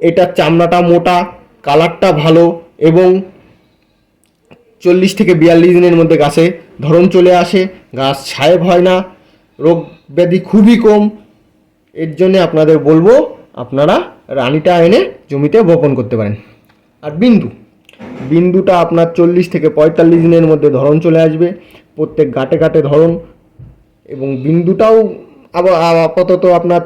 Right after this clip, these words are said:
তিন চার বছর ধরে খুবই ভালো রেজাল্ট দিচ্ছে, তবে <clears throat> আপনার বিন্দুটাও চাষ করতে পারেন। আর রাধিকা, রাধিকা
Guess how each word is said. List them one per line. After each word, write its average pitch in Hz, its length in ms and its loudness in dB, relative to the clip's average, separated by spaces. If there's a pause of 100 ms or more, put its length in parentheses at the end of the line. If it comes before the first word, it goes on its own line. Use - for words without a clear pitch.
তিন 180 140 0
চার 170 200 0
বছর 175 200 0
ধরে 170 340 -2 (440)
খুবই 294 320 0
ভালো 196 280 2
রেজাল্ট 180 380 2
দিচ্ছে, 151 420 -4 (500)
তবে 185 320 0 (260)
<clears throat> 165 340 -8
আপনার 165 280 -4
বিন্দুটাও 175 640 0 (100)
চাষ 170 220 -2
করতে 180 300 -2
পারেন। 139 220 -2 (360)
আর 165 160 -6
রাধিকা, 170 420 -2 (1080)
রাধিকা 196 800 0